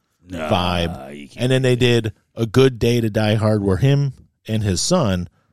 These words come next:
Speaker 1: Nah.
Speaker 2: are fighting Russian mafia people in Russia.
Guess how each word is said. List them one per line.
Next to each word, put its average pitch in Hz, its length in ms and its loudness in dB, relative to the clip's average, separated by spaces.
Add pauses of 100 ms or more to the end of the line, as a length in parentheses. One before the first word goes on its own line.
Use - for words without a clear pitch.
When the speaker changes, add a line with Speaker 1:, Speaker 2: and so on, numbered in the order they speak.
Speaker 1:
Nah. - 100 -20 (240)
Speaker 2:
are 117 120 2
fighting 113 480 0
Russian 117 420 0
mafia 107 480 -2
people 92 480 -2
in 113 220 -2
Russia. 101 600 -2